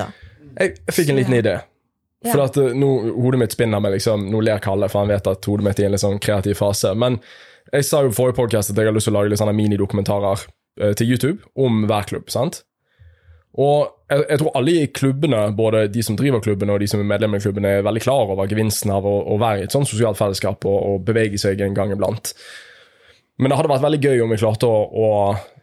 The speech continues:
Speaker 2: eh, dra på en måte aspektene med denne boken litt mer ut. For at det, jeg har ikke lyst til at disse, jeg har ikke lyst til at det å promotere en løpeklubb skal høre sånn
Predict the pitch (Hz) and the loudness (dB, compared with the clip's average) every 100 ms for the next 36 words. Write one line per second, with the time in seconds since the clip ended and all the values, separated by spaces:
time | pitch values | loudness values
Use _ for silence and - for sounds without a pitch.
0 | _ - - 65 62 55 78 85 113 120 | _ -20 -20 -18 -16 -16 -18 -16 -6 0
1 | 123 113 110 107 117 104 107 123 110 113 | 0 0 0 0 2 2 0 -2 -2 -2
2 | 107 107 107 117 101 92 - 98 101 - | 0 0 2 0 -2 -4 -4 -4 -6 -10
3 | _ _ _ _ - 110 104 110 107 98 | _ _ _ _ -4 -4 0 0 0 -2
4 | 92 - 104 104 - - 123 120 123 117 | -6 -10 -4 -4 -4 -4 0 2 0 -2
5 | - - - _ - 110 139 143 147 156 | -10 -20 -20 _ -6 -2 0 0 0 0
6 | - 127 110 120 - 117 95 101 131 131 | 0 -2 0 0 2 0 0 0 0 0
7 | - 117 117 113 - 107 131 120 107 104 | 0 0 2 0 0 -2 0 0 2 0
8 | 104 113 98 - - 101 - 101 104 107 | 0 -2 -4 -10 -6 -4 -2 0 0 0
9 | 110 104 | -2 -4